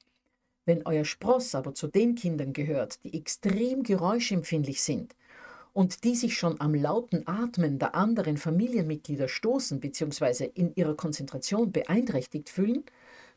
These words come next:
dann soll euer Kind gerne Oropax oder lärmausblendende Kopfhörer verwenden. Und wenn die zum Abdämpfen von Geräuschen nicht ausreichen, weil zum Beispiel nebenan gerade Löcher in die Wand gebohrt werden,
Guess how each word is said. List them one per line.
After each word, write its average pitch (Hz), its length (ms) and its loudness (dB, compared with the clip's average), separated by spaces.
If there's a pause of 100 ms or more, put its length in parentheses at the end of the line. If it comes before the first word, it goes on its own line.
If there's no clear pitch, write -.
dann 214 300 2
soll 214 240 -2
euer 160 220 2
Kind 147 340 -4
gerne 143 360 2
Oropax 165 800 0
oder 262 280 4
lärmausblendende 147 1000 0
Kopfhörer 165 480 0
verwenden. 139 560 -4 (1400)
Und 165 200 2
wenn 160 240 0
die 262 280 2
zum - 240 -2
Abdämpfen 151 640 0
von 147 160 -2
Geräuschen 156 640 0
nicht - 260 -2
ausreichen, 151 720 0
weil 120 120 -4
zum 143 160 -4
Beispiel 131 300 -4
nebenan 156 540 2
gerade 139 380 -2
Löcher 202 340 0
in 156 80 0
die 139 140 -2
Wand 139 200 0
gebohrt 147 440 -2
werden, 110 340 -2